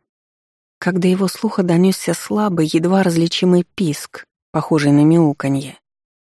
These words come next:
С удивлением подумав, как кошка умудрилась попасть в такую непроходимую чащу, он вдруг застыл, как вкопанный. Прямо перед ним у подножия ярко-красной осины лежал небольшой, слабо шевелящийся грязно-серый свёрток,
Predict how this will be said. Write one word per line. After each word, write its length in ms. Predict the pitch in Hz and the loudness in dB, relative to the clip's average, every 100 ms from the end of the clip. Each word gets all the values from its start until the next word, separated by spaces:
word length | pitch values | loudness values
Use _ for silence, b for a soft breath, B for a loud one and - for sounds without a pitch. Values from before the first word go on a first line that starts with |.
| _ _ - | _ _ -14
С 160 | - | -6
удивлением 580 | 156 147 147 151 147 143 | -2 0 2 2 4 2
подумав, 600 | 147 143 165 170 143 - | 0 0 2 2 0 -4
как 180 | 143 135 - | -8 -8 -6
кошка 300 | 151 - 151 | -6 -4 -4
умудрилась 580 | 151 139 151 151 143 | -2 0 0 0 -2
попасть 400 | - 143 143 156 | -6 -6 -6 -6
в 80 | - | -6
такую 320 | 131 - 160 | -8 -4 -2
непроходимую 720 | 147 151 - - 147 143 139 143 | -2 -2 -6 -4 -2 -2 -2 -2
чащу, 560 | - 170 160 - 151 _ _ _ _ _ _ _ _ | -4 -4 -4 -4 -8 _ _ _ _ _ _ _ _
он 160 | 180 175 | 0 2
вдруг 280 | 175 185 175 | 2 0 0
застыл, 440 | 185 185 - 180 | -2 -4 -2 -2
как 240 | - 143 - | -2 -6 -8
вкопанный. 680 | - 175 - 139 135 - _ _ _ _ _ _ _ _ _ _ | -6 -6 -4 -10 -10 -20 _ _ _ _ _ _ _ _ _ _
Прямо 300 | - 240 226 | 0 4 4
перед 320 | 208 190 175 165 | 4 2 2 4
ним 220 | 190 202 | 4 4
у 80 | 160 | 2
подножия 520 | 143 160 170 180 160 | -2 2 2 2 2
ярко-красной 1000 | 151 160 165 160 147 156 156 - 147 151 | 2 0 -2 -4 -2 -2 -4 -2 -2 -2
осины 360 | - 214 185 | -4 0 2
лежал 340 | 165 165 165 160 | 2 2 2 4
небольшой, 680 | 156 160 151 165 - 208 190 | 4 2 -2 -2 -2 -2 -4
слабо 340 | - 196 196 | -4 -2 -2
шевелящийся 840 | - 160 156 170 180 - 170 - | -2 0 0 0 -2 -2 -4 -4
грязно-серый 720 | 151 156 165 160 - 170 170 | -2 0 0 0 0 -2 -2
свёрток, 640 | 170 - 170 135 - - | -4 -4 -6 -6 -12 -20